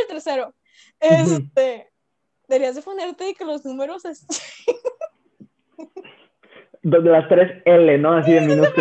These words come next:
Speaker 1: parecen
Speaker 2: de
Speaker 1: las tres así, los números romanos? Se ve padre.
Speaker 2: Pero, no sé, a, a, a lo mejor lo hago, pero sí, yo, yo creo que le pondría, al menos a uno sí le pondría para seguir con el legado
Speaker 1: El
Speaker 2: de
Speaker 1: legado.
Speaker 2: Peter.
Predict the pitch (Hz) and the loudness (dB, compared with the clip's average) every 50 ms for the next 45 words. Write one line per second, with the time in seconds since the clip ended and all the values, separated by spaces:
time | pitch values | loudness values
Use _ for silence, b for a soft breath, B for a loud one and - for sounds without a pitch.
0 | - - - - - 494 571 640 605 494 480 508 523 523 508 480 466 453 480 480 | 4 6 6 4 4 4 4 2 2 2 0 0 0 0 -2 -2 -2 -2 0 0
1 | 494 403 453 440 494 554 554 523 453 349 359 403 415 427 392 359 349 370 370 370 | -2 -2 -4 -4 -4 -2 -2 -4 -4 -6 -8 -8 -8 -8 -10 -10 -10 -10 -12 -10
2 | 370 - 330 320 330 285 254 285 285 _ _ B B B B 381 B _ _ - | -8 -6 -4 -4 -4 -6 -8 -10 -14 _ _ B B B B -18 B _ _ -6
3 | - - 143 135 - 156 151 156 156 156 156 151 147 143 143 135 131 123 123 117 | -6 -6 -4 0 2 4 6 6 8 8 6 6 6 6 6 4 4 2 2 -2
4 | - - - _ _ _ _ _ _ - - 151 156 160 151 - 175 165 151 143 | -6 -14 -20 _ _ _ _ _ _ -16 -8 -2 -2 -2 0 2 4 4 4 4
5 | 139 139 - - 160 160 - - - - - 165 - - - 170 175 175 175 165 | 2 0 -4 -4 -4 -2 0 0 0 2 0 0 0 0 0 0 2 2 2 2
6 | 185 196 208 208 190 175 160 - 165 175 165 170 165 165 170 - 196 196 185 170 | 2 4 4 4 4 4 2 2 4 4 4 4 4 0 0 2 4 4 6 4
7 | 156 143 151 147 - - 156 156 160 156 151 170 185 185 226 233 233 240 226 - | 4 2 -2 -10 -4 -2 2 2 2 4 4 2 4 2 0 0 2 2 2 2
8 | - 185 165 156 147 147 156 165 170 160 160 - - _ _ _ _ - 151 151 | 2 0 0 2 4 4 4 4 4 2 0 -4 -14 _ _ _ _ -2 0 0
9 | 147 147 151 160 160 147 151 143 147 147 139 139 139 143 139 139 131 127 123 131 | 2 2 0 0 0 2 2 2 2 2 2 2 0 0 0 -2 -2 0 0 0
10 | 123 123 127 123 123 123 135 127 131 131 135 147 139 135 135 131 131 131 127 127 | 2 2 2 0 0 0 0 0 0 0 0 0 2 2 4 4 4 4 4 4
11 | 127 123 120 120 120 - - _ _ _ _ _ _ _ _ _ - 269 262 247 | 4 4 2 0 -2 -6 -14 _ _ _ _ _ _ _ _ _ -20 -18 -14 -10
12 | 233 - 220 226 - 233 233 233 120 123 | -6 -6 -4 -4 -4 -4 -4 -4 -6 -6